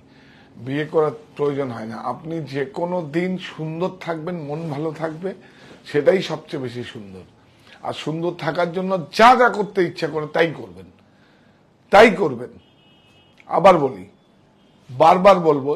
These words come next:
নিজেকে সুন্দর রাখার জন্য, অন্যকে সুন্দর থাকার জন্য, মানে, আমরা সুন্দর নিজে থাকবো, অন্যকেও রাখবো, তার জন্য যা যা প্রয়োজন, তাই তাই প্রত্যেকটা মানুষের,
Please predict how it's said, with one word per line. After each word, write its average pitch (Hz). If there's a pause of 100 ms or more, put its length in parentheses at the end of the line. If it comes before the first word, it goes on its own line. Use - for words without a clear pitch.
নিজেকে 151
সুন্দর 175
রাখার 165
জন্য, 135
অন্যকে 180
সুন্দর 170 (140)
থাকার 175
জন্য, 131 (600)
মানে, 156 (340)
আমরা 147
সুন্দর 175
নিজে 175
থাকবো, 185
অন্যকেও 170
রাখবো, 131 (540)
তার 202
জন্য 208
যা 175
যা 226
প্রয়োজন, 160 (240)
তাই 190
তাই 214
প্রত্যেকটা 185
মানুষের, 156